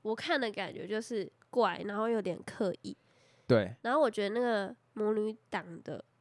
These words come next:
Speaker 1: 嗯。
Speaker 2: 好，我帮你讲，母女党那个也是我觉得这部片的第二大败笔，可是我不是在说他们的，
Speaker 1: 我觉得跟整部片有点不搭的感觉。
Speaker 2: 我不是这样觉得，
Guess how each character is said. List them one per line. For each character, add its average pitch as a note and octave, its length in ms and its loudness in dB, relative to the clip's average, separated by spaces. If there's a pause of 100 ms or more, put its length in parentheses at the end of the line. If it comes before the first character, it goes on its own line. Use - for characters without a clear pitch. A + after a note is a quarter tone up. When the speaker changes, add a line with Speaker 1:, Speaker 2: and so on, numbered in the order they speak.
(240)
Speaker 1:
嗯。 G3 1200 -6
Speaker 2:
好， A2 220 4
我 G#2+ 100 4
帮 D3 160 2
你 D3 100 -2
讲， C3+ 120 -2 (340)
母 D#3+ 180 6
女 A3+ 120 4
党 C#3 200 4
那 E3+ 80 0
个 D#3+ 80 0
也 A2 120 4
是 - 160 2
我 A2+ 160 6
觉 G2+ 160 0
得 A2 120 4
这 - 240 2
部 D3 100 0
片 C#3 160 0
的 G2+ 80 0
第 A#2 260 2
二 A2 80 6
大 G2+ 220 0
败 F2 240 0
笔， - 180 -18
可 E3+ 140 6
是 A3+ 80 8
我 A3 140 10
不 C3+ 100 2
是 D3+ 60 0
在 G3 120 6
说 G4+ 160 8
他 G4 160 6
们 D4 160 4
的， E3 120 6
Speaker 1:
我 A2 40 8
觉 G#2+ 60 6
得 - 60 -4
跟 - 0 -
整 A#3+ 80 -6
部 C#4 140 -2
片 D4+ 200 0
有 A3 100 2
点 G3+ 160 0
不 G#3 120 -8 (120)
搭 F3 400 -6
的 F3 120 -6
感 - 120 -12 (140)
觉。 - 140 -20 (180)
Speaker 2:
我 B2+ 240 8
不 A#2+ 160 2
是 D#3 140 -2
这 D3 100 0
样 B2 160 -2
觉 F2 180 -6
得， - 160 -10